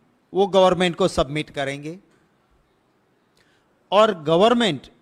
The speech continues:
जो इंटरनेशनल मार्केट में प्राइस करने के लिए एक सर्किट है आर्गुस, आर्गुस के दाम और अदानी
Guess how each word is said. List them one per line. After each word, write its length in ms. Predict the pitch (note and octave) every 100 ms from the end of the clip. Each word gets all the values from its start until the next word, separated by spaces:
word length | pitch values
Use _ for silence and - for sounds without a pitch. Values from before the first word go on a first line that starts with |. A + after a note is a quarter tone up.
| _ _ _ _ _ _ _
जो 180 | D#3 A#3
इंटरनेशनल 960 | A3+ F3+ D3+ A#3 A#3+ A#3+ A3+ - A#3 A3
मार्केट 580 | F#3 F3 E3 F#3+ F#3+
में 240 | F#3 C#3+ A2+ _ _ _ _ _ _ _ _ _ _ _ _ _ _ _ _ _ _ -
प्राइस 380 | E3+ G3 A3+ G3
करने 320 | A3 G3+ A3
के 140 | A3
लिए 260 | A3 A3+ A3
एक 100 | G#3+
सर्किट 560 | - F#3 E3 A3 A3 -
है 120 | A3 -
आर्गुस, 580 | D#3 D#3 D#3 F#3 D#3+ - - - _ _ _ _ _ _ _ _ _ _ _ _ _ _ _ _ -
आर्गुस 560 | E3+ F#3+ F#3+ A#3+ C4
के 200 | - B3+
दाम 440 | G#3+ G3+ G3+ A#3+ E4 - _ _ _ _ _ _ _ _ _ _ _ _ _ _
और 200 | - A#3
अदानी 400 | A3+ F3+ F#3+ G3+